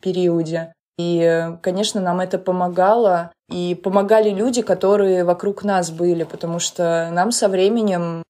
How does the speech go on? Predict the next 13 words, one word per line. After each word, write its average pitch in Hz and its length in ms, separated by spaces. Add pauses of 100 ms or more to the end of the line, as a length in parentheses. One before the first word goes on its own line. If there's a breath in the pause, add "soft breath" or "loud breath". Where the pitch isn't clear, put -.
(140)
жизнь 202 340
преподносила 185 680
такие 180 340
подарки 190 520
в 214 80
виде 190 280
людей, 180 400
которые 185 500
нам 180 260
подсказывали, 170 840
которые 175 720
нам 175 220
давали 175 460